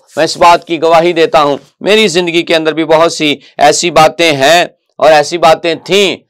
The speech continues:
जो मैं रखता होता था, लेकिन खुदावन का ये फजल है कि खुदावन ने मुझे सिखाया कि मैं अपने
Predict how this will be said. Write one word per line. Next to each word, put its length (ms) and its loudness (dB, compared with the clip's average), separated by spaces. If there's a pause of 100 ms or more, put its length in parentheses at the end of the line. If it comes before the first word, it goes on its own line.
(200)
जो 120 -2
मैं 120 2
रखता 340 2
होता 360 4
था, 400 0 (180)
लेकिन 460 0 (220)
खुदावन 460 2
का 120 2
ये 140 2
फजल 420 0
है 120 4
कि 120 -6
खुदावन 380 0
ने 80 -4
मुझे 280 -4
सिखाया 520 2 (300)
कि 100 2
मैं 180 2
अपने 760 0